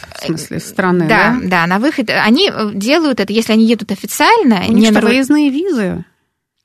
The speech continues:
Speaker 2: Нет, э, там, значит, смотрите, какая ситуация. Э,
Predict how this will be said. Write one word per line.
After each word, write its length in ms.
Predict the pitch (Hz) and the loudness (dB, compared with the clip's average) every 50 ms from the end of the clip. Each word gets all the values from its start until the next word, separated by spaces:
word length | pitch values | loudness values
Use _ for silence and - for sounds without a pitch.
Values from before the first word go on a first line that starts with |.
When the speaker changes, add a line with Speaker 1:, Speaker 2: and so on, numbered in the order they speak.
| - - - | -16 -6 0
Speaker 2:
Нет, 260 | 254 208 190 170 170 - | 2 2 2 2 -2 -6
э, 320 | - - - 185 185 185 185 | -8 -6 -4 -2 -2 -2 0
там, 120 | - 233 240 | 0 0 0
значит, 260 | 233 233 - 233 - | 0 0 -2 -4 -4
смотрите, 380 | - 233 233 240 226 196 - | -2 -2 -2 -2 -4 -6 -6
какая 280 | 185 - 175 - 185 175 | -8 -12 -10 -10 -10 -10
ситуация. 600 | 180 - - - 190 180 180 175 - - - 65 - - - - - - - - - - - - - - _ - | -10 -12 -12 -8 -8 -8 -8 -8 -10 -14 -14 -14 -16 -18 -20 -18 -18 -18 -18 -18 -18 -18 -18 -18 -20 -20 _ -6
Э, 840 | - 208 202 196 196 196 196 190 190 190 190 190 185 190 190 185 - | -2 0 0 2 2 2 2 2 2 2 0 0 0 0 -2 -2 -4